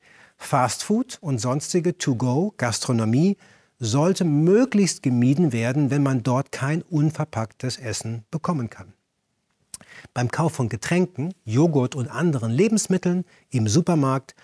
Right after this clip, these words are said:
sollte man auf Mehrwegverpackungen setzen. Und zum Einkaufen sollte man seine wiederverwendbare Einkaufstasche mit dabei haben. Wenn es einen Unverpacktladen in der Nähe gibt, dann lohnt sich ein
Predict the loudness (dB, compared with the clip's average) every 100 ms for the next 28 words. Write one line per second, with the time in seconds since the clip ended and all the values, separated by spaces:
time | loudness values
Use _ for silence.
0 | -20 _ -2 0 0 0 0 -2 -4 -6
1 | -4 -2 -2 0 -2 -4 -10 -12 -10 -10
2 | -8 -6 -8 -10 -10 -6 -2 -2 -4 -10
3 | _ _ -20 -20 _ 0 2 -2 -2 -2
4 | 0 0 0 0 0 0 -2 -2 -2 -2
5 | -2 -2 -2 -2 -2 0 0 0 -2 -4
6 | -4 -6 -6 -6 -6 -8 -6 -4 -2 -2
7 | -4 -8 -8 -6 -6 -4 -6 -8 _ _
8 | -6 -6 -6 -10 -4 -2 0 -2 -4 -8
9 | _ _ _ _ _ _ _ _ _ _
10 | _ 0 2 0 -2 -6 -6 -10 _ 2
11 | 2 2 -2 -2 -4 -2 0 0 0 -2
12 | -6 -6 -6 -4 0 2 2 0 -4 -10
13 | -6 -2 0 2 0 0 -4 -8 -10 -10
14 | -8 -8